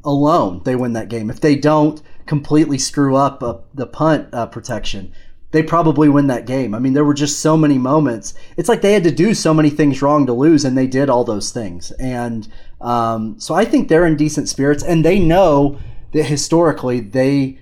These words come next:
have come from losses many times. So most of the time, actually, the losses that they come back from are much later in the season. So I think the way they see it is they've got plenty of time to rise back up the polls if this is their one loss. The problem, though,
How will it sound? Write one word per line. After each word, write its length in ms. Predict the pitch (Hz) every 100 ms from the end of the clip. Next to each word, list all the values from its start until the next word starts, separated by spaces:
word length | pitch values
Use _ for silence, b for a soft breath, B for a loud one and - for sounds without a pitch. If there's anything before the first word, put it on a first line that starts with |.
| b b
have 180 | 123 -
come 300 | 143 156 151
from 320 | 151 135 131
losses 480 | 120 120 - 110 117
many 280 | 120 139 147
times. 400 | 143 131 127 - B
So 260 | B - - - 165
most 540 | 135 135 156 160 156
of 80 | 147
the 60 | 135
time, 220 | 143 139
actually, 320 | 139 - 135
the 100 | 127
losses 480 | 123 151 147 127 110
that 100 | 127
they 120 | 120
come 240 | - 127
back 240 | 120 165 165
from 200 | 131 120
are 120 | 120
much 260 | 120 151 143
later 240 | 123 113
in 120 | 107
the 60 | 104
season. 460 | - 196 117 92 85 b b
So 120 | -
I 60 | 208
think 180 | 285 302
the 100 | 170
way 140 | 156
they 180 | 139 196
see 200 | - 131
it 40 |
is 120 | 127 123
they've 140 | 214
got 200 | 220 156
plenty 300 | - 170 175
of 100 | 104
time 580 | - 156 131 104 101 - b b b
to 540 | - 127 123 117 - -
rise 360 | 131 139 143
back 220 | 147 131 135
up 120 | -
the 100 | -
polls 500 | - 120 113 117 -
if 140 | 139 -
this 200 | 156 151
is 100 | 117
their 160 | 123
one 180 | 120 123
loss. 340 | 120 143 98 -
The 80 | 127
problem, 580 | - 190 285 156 131
though, 460 | 117 104 101 107 110